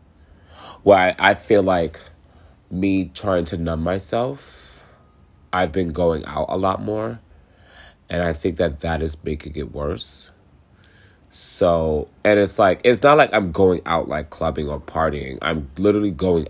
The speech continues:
out to work. I'm always at work events. Like, I'm always, if, like, I'm out in the city, I'm at a work event. Like, and it's, it's like, I'm constantly trying to, like, mask what I'm actually feeling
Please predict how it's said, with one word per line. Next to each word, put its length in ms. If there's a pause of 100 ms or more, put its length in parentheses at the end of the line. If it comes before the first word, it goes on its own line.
out 320 (500)
to 140
work. 360
I'm 280
always 280
at 140
work 180
events. 440
Like, 160
I'm 180
always, 460 (420)
if, 240 (280)
like, 280
I'm 220
out 180
in 60
the 80
city, 280
I'm 160
at 100
a 40
work 220
event. 260 (180)
Like, 240
and 120
it's, 240
it's 280
like, 260 (760)
I'm 220
constantly 880 (1300)
trying 360
to, 160
like, 260
mask 800 (840)
what 320
I'm 180
actually 440
feeling 520